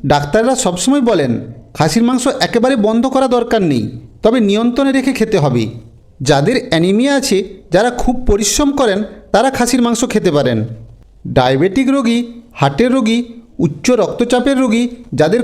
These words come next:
কোলেস্ট্রল বেশি, গাঁটে ব্যথা বা ইউরিক অ্যাসিডের সমস্যা আছে, তারা খাসির মাংস এড়িয়ে চলুন। তাহলে এখন আমরা মুরগি ও খাসি এই দুই ধরনের মাংসের পুষ্টিগুণ, উপকারিতা আর ক্ষতি দেখে নিলাম, কিন্তু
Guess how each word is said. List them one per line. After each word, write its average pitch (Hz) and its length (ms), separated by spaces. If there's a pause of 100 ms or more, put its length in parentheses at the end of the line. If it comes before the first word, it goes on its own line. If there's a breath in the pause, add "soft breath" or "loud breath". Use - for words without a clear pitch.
(100)
কোলেস্ট্রল 208 440
বেশি, 233 300 (520)
গাঁটে 143 240
ব্যথা 262 260
বা 226 120 (160)
ইউরিক 175 280
অ্যাসিডের 247 360
সমস্যা 240 380
আছে, 233 160 (380 loud breath)
তারা 220 220
খাসির 240 360
মাংস 240 180 (160)
এড়িয়ে 196 280
চলুন। 131 220 (600)
তাহলে 180 380
এখন 277 160
আমরা 262 240 (360)
মুরগি 208 380
ও - 60
খাসি 262 360 (440)
এই 247 80
দুই 180 260
ধরনের 269 300
মাংসের 269 340 (120)
পুষ্টিগুণ, 233 500 (200)
উপকারিতা 233 460 (120)
আর 240 80 (100)
ক্ষতি 226 280
দেখে 190 180
নিলাম, 127 280 (560)
কিন্তু 269 300